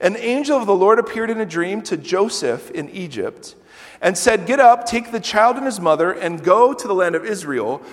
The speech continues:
for those who were trying to take the child's life are dead.'" So Jesus, Mary, and Joseph, their family, they come back to Israel. So Joseph got up, took his child and his mother, and went to the land of Israel.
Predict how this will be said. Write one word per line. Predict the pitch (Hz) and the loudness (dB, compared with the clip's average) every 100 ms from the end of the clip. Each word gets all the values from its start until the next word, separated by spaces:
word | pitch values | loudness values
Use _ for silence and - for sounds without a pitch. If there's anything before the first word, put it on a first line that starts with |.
| - | -6
for | 180 | 0
those | 180 277 - | 4 4 2
who | 240 | -4
were | 226 | -6
trying | - 196 220 | 2 2 2
to | 208 | -2
take | - 185 202 | -6 -6 -6
the | |
child's | 190 170 165 147 | -6 -2 -2 -2
life | 135 151 - | -4 -4 -6
are | 147 | -4
dead.'" | 143 120 | -4 -4
So | - | -8
Jesus, | 117 196 254 233 | -10 -8 -8 -6
Mary, | 202 208 190 | 0 2 2
and | 165 | 0
Joseph, | 185 202 208 160 | 0 0 0 -2
their | 135 | -2
family, | - 202 214 208 208 - - | 0 0 0 -4 -6 -12 -8
they | 175 | -6
come | - 170 | -2 0
back | 156 214 - | 2 2 0
to | 233 | -4
Israel. | 180 123 113 110 139 - - - | -4 -2 -6 -4 -8 -12 -20 -6
So | - 196 | -2 0
Joseph | 147 247 302 330 - | 4 4 2 -4 0
got | 240 185 | 2 4
up, | 190 - | 4 0
took | 247 240 | -6 -4
his | 294 | -6
child | - 190 156 165 | 0 2 4 2
and | 180 | -2
his | 147 143 | -8 -2
mother, | 156 165 185 | -2 -2 -4
and | 156 | -6
went | 196 | -8
to | - | -8
the | |
land | 190 165 151 | -4 -2 -2
of | - | -4
Israel. | 185 151 120 127 | -4 -4 -6 -6